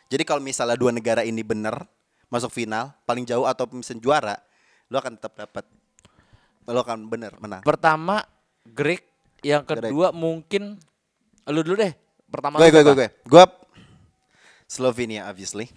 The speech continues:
Speaker 2: Oke.
Speaker 1: Luka Doncic.
Speaker 2: Aduh.
Speaker 1: Dan gue akan milih Spanyol.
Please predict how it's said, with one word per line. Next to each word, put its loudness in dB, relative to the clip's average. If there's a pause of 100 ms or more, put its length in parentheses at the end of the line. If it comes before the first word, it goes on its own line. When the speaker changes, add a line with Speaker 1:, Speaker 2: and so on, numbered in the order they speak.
(580)
Speaker 2:
Oke. -20 (280)
Speaker 1:
Luka 0
Doncic. -6
Speaker 2:
Aduh. -10 (220)
Speaker 1:
Dan 10
gue 6
akan 6
milih 4
Spanyol. 10